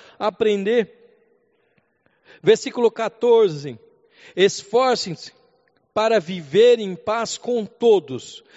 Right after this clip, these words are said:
e procure ter uma vida santa, pois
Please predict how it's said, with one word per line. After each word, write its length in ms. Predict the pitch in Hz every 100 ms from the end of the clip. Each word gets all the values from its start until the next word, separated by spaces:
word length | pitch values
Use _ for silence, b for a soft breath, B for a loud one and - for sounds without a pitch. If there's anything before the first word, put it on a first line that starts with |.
| 147
e 140 | 185 208
procure 560 | - 220 - 269 254
ter 440 | 220 _ 233 247 240
uma 240 | 220 190
vida 340 | 170 240 214 202
santa, 760 | - - 226 214 - 147 107 _ _ _ _ _
pois 640 | - 175 160 - - -